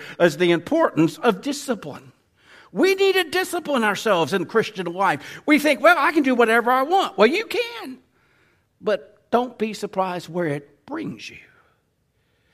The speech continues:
Another thing that we need to see is in this passage of Scripture, it says, "And take up his cross daily." Take up his cross daily. Now, that has a lot of different meanings.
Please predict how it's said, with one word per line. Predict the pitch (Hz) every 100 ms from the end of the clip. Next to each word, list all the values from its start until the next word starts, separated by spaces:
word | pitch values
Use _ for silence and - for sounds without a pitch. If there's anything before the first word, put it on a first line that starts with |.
| - -
Another | 339 415
thing | 392 233 175
that | 185
we | 175
need | 165 175 143
to |
see | 147 - 143 175
is | 175 - - -
in | 190
this | 175
passage | - 190 160 151
of | 143
Scripture, | - 170 - 262
it |
says, | 233 202
"And | 208 175
take | - 392 302
up | 302 - - -
his | 233 226
cross | - 220 185 180 143
daily." | 135 151 143 101 - - - _ _ _ _ _ _ _ _ _ -
Take | 277 339
up | 302 -
his | 233 -
cross | 202 180 160
daily. | 165 151 151 -
Now, | 208 349
that | 381
has | 311 269
a |
lot | 233 254
of | 269
different | 214 202 202
meanings. | 180 240 - 113 - -